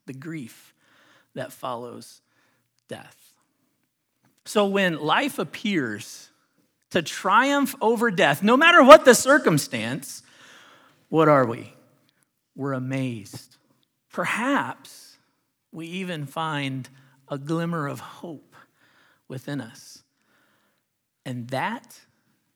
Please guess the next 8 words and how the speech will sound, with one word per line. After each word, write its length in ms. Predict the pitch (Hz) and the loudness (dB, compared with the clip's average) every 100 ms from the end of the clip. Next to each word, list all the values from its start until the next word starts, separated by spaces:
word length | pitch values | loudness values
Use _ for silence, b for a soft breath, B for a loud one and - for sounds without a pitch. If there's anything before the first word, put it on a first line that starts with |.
| _ _ - | _ _ -14
that 380 | 151 175 240 - | -6 -6 -6 -8
is 220 | 175 160 | -8 -8
what 300 | 151 165 - | -6 -6 -6
makes 340 | 151 151 - | -8 -8 -10
the 200 | - 147 | -14 -12
account 640 | 127 - - 160 180 208 | -12 -14 -12 -10 -10 -14
before 460 | - 139 - 135 156 | -16 -16 -16 -14 -12
us 400 | 170 190 - - | -12 -14 -18 -20